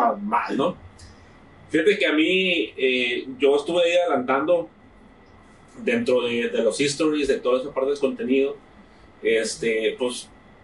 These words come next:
Speaker 2: yo realmente, eh, nos hicimos amigos cuando, nos, cuando yo llegué acá a,
Speaker 1: Sí.
Speaker 2: a Mexicali.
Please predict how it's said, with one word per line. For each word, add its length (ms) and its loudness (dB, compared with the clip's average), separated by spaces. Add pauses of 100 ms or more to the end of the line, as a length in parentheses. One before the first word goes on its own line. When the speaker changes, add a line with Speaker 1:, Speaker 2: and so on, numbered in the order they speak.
(200)
Speaker 2:
yo 160 2
realmente, 880 0 (380)
eh, 500 -4
nos 160 0
hicimos 360 2
amigos 280 0
cuando, 500 -2
nos, 480 -10
cuando 220 -2
yo 120 -2
llegué 260 0
acá 600 -2
a, 60 -4
Speaker 1:
Sí. 100 -6
Speaker 2:
a 80 -6
Mexicali. 640 -2